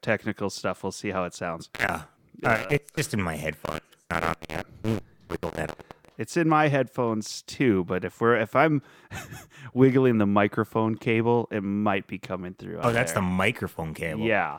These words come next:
Speaker 2: Okay. Let's, uh,
Speaker 1: Just, yeah.
Speaker 2: All right. I think our,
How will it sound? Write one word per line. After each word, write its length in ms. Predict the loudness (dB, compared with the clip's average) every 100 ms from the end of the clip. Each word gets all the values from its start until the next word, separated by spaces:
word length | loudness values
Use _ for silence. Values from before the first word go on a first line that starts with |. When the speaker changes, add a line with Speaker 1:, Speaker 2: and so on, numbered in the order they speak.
| -4
Speaker 2:
Okay. 380 | -2 -2 -2 -6 -8 -18 -18 -18 _ _ _ _ _ _ _ -6
Let's, 240 | -4 0
uh, 320 | 4 4 2 -2 _ _ -8
Speaker 1:
Just, 240 | -8 -8 -16 -16 _
yeah. 260 | -2 -2 -2 _ -20 -20 _ _ _ _ _ 2
Speaker 2:
All 160 | 4 6
right. 200 | 4 6
I 160 | 6
think 500 | 4 0 4 4 4 0
our, 640 | 4 6 6 4 4 2